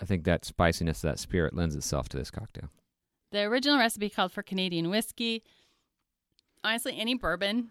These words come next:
Speaker 2: will hold up to this. Any rye will, because it, it's a really, like, spicy, um, yeah, it's just, it's, like, kind of a, a fuller flavor of something, so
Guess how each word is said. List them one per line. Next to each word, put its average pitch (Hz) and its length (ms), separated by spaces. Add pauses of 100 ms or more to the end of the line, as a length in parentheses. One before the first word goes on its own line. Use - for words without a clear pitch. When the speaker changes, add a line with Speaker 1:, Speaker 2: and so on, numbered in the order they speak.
Speaker 2:
will 202 160
hold 165 240
up - 160
to - 100
this. 151 360
Any 202 180
rye 160 300
will, 175 380
because 185 400
it, 127 220
it's 208 220
a 202 80
really, 190 400
like, 160 220
spicy, 165 840 (480)
um, 165 540 (1600)
yeah, 269 160
it's 202 140
just, 247 160
it's, 240 100
like, 214 140
kind 214 160
of 202 60
a, 165 140 (140)
a 170 40
fuller 165 420
flavor 143 440
of 139 100
something, 139 340
so 135 280